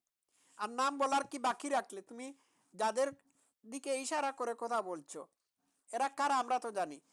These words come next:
আমরা জানি কে তার বাবাকে ইয়েতে পাঠিয়েছিল, চাঁদা,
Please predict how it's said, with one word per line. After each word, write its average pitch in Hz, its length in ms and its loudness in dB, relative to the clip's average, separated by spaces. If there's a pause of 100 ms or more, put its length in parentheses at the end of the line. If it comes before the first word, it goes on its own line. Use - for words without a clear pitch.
(160)
আমরা 294 280 2
জানি 269 220 2
কে 285 380 4
তার 247 280 2
বাবাকে 214 600 0 (680)
ইয়েতে 233 280 0
পাঠিয়েছিল, 190 640 -4
চাঁদা, 220 360 2